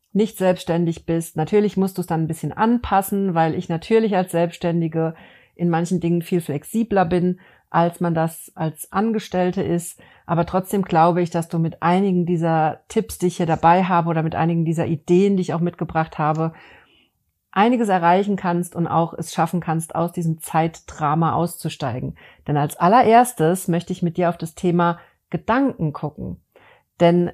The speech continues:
erster Punkt, den ich hier mitgebracht habe, was ich auch der Freundin damals, glaube ich, schon erzählt habe, als sie mich das gefragt hat,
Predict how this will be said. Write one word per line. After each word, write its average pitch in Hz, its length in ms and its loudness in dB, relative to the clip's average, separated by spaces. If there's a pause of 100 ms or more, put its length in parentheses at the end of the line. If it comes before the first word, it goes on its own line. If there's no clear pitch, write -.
erster 196 300 2
Punkt, 233 240 -2
den 190 100 0
ich 190 100 -2
hier 208 80 -2
mitgebracht 165 600 -4
habe, 175 600 2
was 180 260 2
ich 196 160 -2
auch 180 160 2
der 175 160 0
Freundin 226 540 4
damals, 170 560 4 (680)
glaube 185 380 6
ich, - 320 -2 (320)
schon 180 460 -2 (160)
erzählt 170 540 0
habe, 175 440 2
als 170 200 0
sie 175 100 0
mich 170 100 0
das - 180 -6
gefragt 185 460 -4
hat, - 260 0